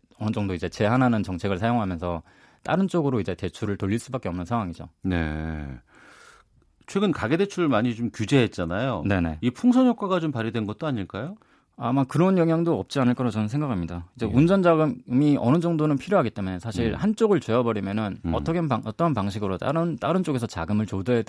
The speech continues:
Speaker 1: 조달해야 될 필요가 있으니까요.
Speaker 2: 네.
Speaker 1: 아무래도 그렇기 때문에 다른
Speaker 2: 음.
Speaker 1: 방식으로 다-, 자금을 조달하는 풍선 효과가 발생하지 않나 저는 생각을 합니다.
Speaker 2: 네. 이렇게 어렵다고는 합니다만, 글쎄요. 또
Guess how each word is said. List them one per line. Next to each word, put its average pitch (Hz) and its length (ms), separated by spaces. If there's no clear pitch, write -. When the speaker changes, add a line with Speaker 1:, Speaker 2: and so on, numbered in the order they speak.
Speaker 1:
조달해야 123 640
될 123 180
필요가 202 380
있으니까요. 87 680
Speaker 2:
네. 76 520
Speaker 1:
아무래도 110 440
그렇기 131 360
때문에 98 580
다른 92 220
Speaker 2:
음. - 20
Speaker 1:
방식으로 90 400
다-, 82 180
자금을 87 360
조달하는 85 420
풍선 139 320
효과가 90 280
발생하지 85 420
않나 80 320
저는 87 180
생각을 107 320
합니다. 101 280
Speaker 2:
네. 80 380
이렇게 151 260
어렵다고는 165 560
합니다만, 139 920
글쎄요. 135 560
또 127 540